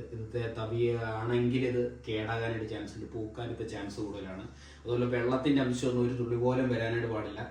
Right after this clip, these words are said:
മുന്തിരി ഇത് അതുപോലെ നല്ലതായിട്ട് വേകണം. വെന്തില്ല എങ്കിൽ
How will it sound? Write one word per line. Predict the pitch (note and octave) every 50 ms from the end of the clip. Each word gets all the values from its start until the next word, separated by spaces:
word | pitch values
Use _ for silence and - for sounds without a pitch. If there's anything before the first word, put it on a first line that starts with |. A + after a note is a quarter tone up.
| - - - - - - - - A2+
മുന്തിരി | A#2+ B2 B2 C#3 C#3 C#3
ഇത് | C3+ C3
അതുപോലെ | C3 C3 C3 C3+ C#3 C#3 C3 B2+
നല്ലതായിട്ട് | B2 B2 B2+ C3 C3+ C#3 D3 D3+ D3 C#3 C3 B2+ - - A#2 A#2
വേകണം. | A2+ A#2 A#2+ B2 B2 B2 A#2+ A#2
വെന്തില്ല | A#2+ A#2 B2 B2+ D3 C3+ C3+ C3+ C3 C3 C3 B2+ B2+
എങ്കിൽ | B2+ B2 B2+ B2+ C3+